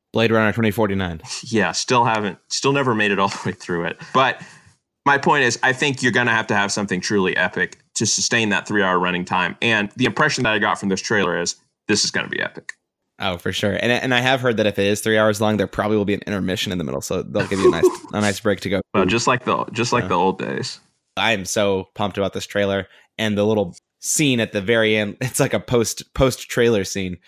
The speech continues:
Speaker 1: I don't even know how to better describe it. Post title card scene in, in this trailer where you get Captain Marvel and Thor. It gives you, gives you, gives you the good feels.
Speaker 2: Yeah, for sure.
Speaker 1: I think that should just about do it for episode thirty-four of Some Like It, Scott. Scott, do you have any parting thoughts to leave us with today?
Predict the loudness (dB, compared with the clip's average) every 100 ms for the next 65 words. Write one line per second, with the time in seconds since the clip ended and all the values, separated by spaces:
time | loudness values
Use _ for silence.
0 | _ -6 -4 -2 -2 -2 -2 -2 -2 -4
1 | -2 -2 -4 -8 _ _ 2 2 4 4
2 | 4 4 2 0 -2 -2 -2 -2 -2 -2
3 | -2 -4 -2 0 2 0 -4 -8 _ _
4 | -2 0 0 0 0 0 0 2 2 0
5 | -2 0 0 2 -2 -8 _ _ _ _
6 | -6 0 0 2 2 2 0 -6 _ -4
7 | 0 0 2 2 2 2 2 2 2 0
8 | 0 -2 -2 -6 -12 _ _ _ _ 0
9 | 0 0 -2 0 0 0 -4 _ _ _
10 | _ _ 0 2 2 2 0 4 2 4
11 | 4 4 0 2 2 4 2 2 4 4
12 | 4 2 2 0 0 2 4 2 0 2
13 | 4 4 2 2 2 2 4 2 2 0
14 | 0 0 -4 -2 0